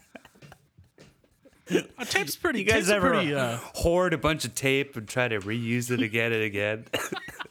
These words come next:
Speaker 1: You guys ever s-, you guys ever go in-, into a, an office and just pull off all the tape on things and,
Speaker 2: <laughs>
Speaker 1: and save it for later?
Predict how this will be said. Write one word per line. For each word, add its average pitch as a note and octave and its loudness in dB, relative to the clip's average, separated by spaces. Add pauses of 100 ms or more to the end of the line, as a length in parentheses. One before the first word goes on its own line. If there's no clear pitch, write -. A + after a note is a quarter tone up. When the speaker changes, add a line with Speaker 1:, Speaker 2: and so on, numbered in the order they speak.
(580)
Speaker 1:
You C#4+ -12
guys C4+ -8
ever B3+ 0
s-, - -2 (380)
you C#4+ -4
guys D#4+ -2
ever A#3+ -2
go F#3 2
in-, F3 2
into E3 0
a, A#2 0
an A#2+ -6
office C3 -2
and A#2+ -2
just A2+ -12
pull D3 0
off D3 0
all C3+ -2
the F#3 0
tape C3+ 0
on D3 2
things D#3+ 0
and, A3 0
Speaker 2:
<laughs> - -6
Speaker 1:
and B2 -2
save D#3+ 4
it D#3+ -2
for C#3+ -2
later? C3 -2